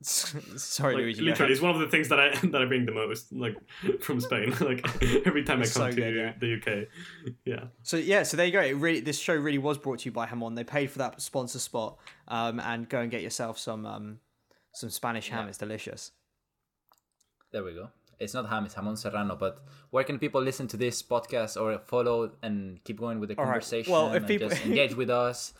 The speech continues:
Speaker 3: and just, like, say, "Ravi, you are super wrong on what you're saying about Apple, uh, and the HomePod"?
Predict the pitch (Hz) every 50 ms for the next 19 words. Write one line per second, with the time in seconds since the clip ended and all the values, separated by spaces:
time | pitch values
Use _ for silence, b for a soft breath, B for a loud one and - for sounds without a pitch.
0 | B B B B B 110 113 110 107 104 104 113 117 117 113 - - - 113 107
1 | 104 101 - - 135 135 131 113 127 135 139 135 131 117 123 123 117 113 - -
2 | 156 156 - - 135 123 117 127 123 127 127 127 123 110 113 107 113 120 120 -
3 | - 131 123 123 123 120 117 101 113 113 113 110 - - 120 117 117 - - 120
4 | 113 113 113 - b b b b b b b b - 110 107 98 113 110 107 104
5 | 107 113 104 104 - - - -